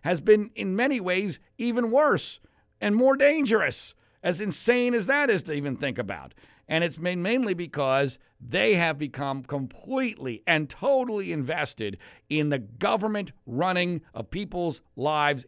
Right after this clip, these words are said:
even when it's not justified and even when there's no evidence that it's doing all that much good. Now, as far as the virus itself, here's a quick update. Uh, two weeks ago,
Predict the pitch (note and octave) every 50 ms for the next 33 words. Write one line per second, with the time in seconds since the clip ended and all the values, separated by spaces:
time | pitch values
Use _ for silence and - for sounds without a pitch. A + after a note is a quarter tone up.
0 | _ - - F#3+ G#3+ G#3+ G3 A3 G#3 F3 D3 D3 E3 E3 E3 D#3 D3 - - -
1 | C3+ B2+ B2 A2+ - - E3 F3+ F#3 - - F3 C#3 - D3 D3 C#3+ C#3+ C3+ B2+
2 | B2 C3+ D#3+ E3 D#3+ D#3 C#3 B2 C#3+ D3 D3 D3+ D3 C#3 C3 B2 F#2+ A2 B2+ D#3+
3 | E3+ E3 D#3 D3+ D#3 D#3 C3+ C3 C3 C3 B2 - - - - - - - C#3 C#3
4 | C#3 C3 G#2+ G#2+ G#2 G2 D3 G3 G3+ G3 G3 F#3 F3 - - - C#3+ E3+ F3+ F3+
5 | F3+ F3 C#3+ D#3 D#3+ D#3+ D3+ B2 B2 C3+ C#3+ D3 D3 B2 - - F2 G2 C#3+ F3
6 | E3+ B2 E2 B1 G#1 - _ _ _ _ _ _ _ _ _ _ _ _ _ _
7 | _ - - C#3 D3+ D3+ C#3+ - - F3+ G3 G#3 G#3+ G3+ D#3 C#3 E3+ C3+ E3 E3+
8 | F3+ F#3 F3+ F3 - E3 D#3+ - - - C#3+ G#2+ D2 A1 - - _ _ _ _
9 | _ _ _ _ _ _ _ _ _ _ _ _ - - E3 G#3 G#3+ E3 D#3 F#3+
10 | F3 D3+ - F3+ G3 - - F3 C#3+ A2 - - - D#2 A1 G1+ - _ _ _
11 | _ _ _ - - G2+ - - C#4 D4+ D4 D4+ D4+ C#4 - - F#3 D#3 A#2 A2
12 | D#2+ A1+ - -